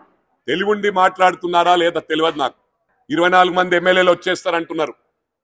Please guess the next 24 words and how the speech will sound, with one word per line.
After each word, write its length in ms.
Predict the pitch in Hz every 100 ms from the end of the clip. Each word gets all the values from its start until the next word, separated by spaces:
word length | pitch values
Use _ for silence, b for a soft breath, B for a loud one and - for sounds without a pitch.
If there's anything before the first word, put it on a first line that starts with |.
| _ _ _ _
ఇక్కడ 220 | 131 185 185 -
ప్రజలు 320 | 160 160 196 196 175
తిరగబడే 480 | 175 190 190 190 190 170
రోజులు 240 | 190 185
వచ్చినాయి, 360 | 180 - 190 147 - _ _ _ _ _ _ 120
అటువంటి 340 | 147 170 180 175 160
పరిస్థితి 380 | 175 214 156 180
లేదు. 200 | 180 196 165 - - _ _ _ 131
అయినా 200 | 180 196 196
మిమ్మల్ని 320 | 190 185 185 175
నమ్మే 220 | 190 196 196
పరిస్థితి 340 | 190 160 175 185
లేదు. 180 | 185 202 175 _ _ _ _
వచ్చిన 300 | 151 - 196 196
వాళ్ళందరూ 560 | 190 190 180 190 202 202 190 208 - _ _ _
ఇలా 140 | 160 170 143
గుండె 180 | 175 202
మీద 120 | 202 -
చేసుకొని 420 | 180 185 - 185 165
ఆత్మ 180 | 175 175 170
పరిశీలన 340 | 170 165 180 160
చేసుకొని 280 | 160 175 156
ఒక్కరు 240 | - 180 165
కూడా 120 | 175